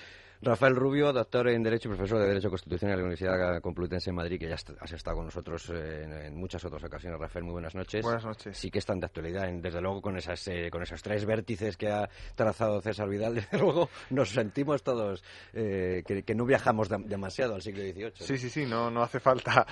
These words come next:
Speaker 2: <laughs> volver atrás para ver cómo los, cómo,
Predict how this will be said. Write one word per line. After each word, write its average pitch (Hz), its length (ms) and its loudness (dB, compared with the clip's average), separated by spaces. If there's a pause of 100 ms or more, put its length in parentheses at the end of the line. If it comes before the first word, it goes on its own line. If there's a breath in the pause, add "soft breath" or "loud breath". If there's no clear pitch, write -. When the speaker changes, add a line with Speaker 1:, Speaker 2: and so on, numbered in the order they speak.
Speaker 2:
<laughs> 175 120 -6
volver 123 420 10
atrás 139 460 10 (200 loud breath)
para 110 200 4
ver 104 180 2
cómo 127 240 2
los, 113 460 2
cómo, 120 400 -2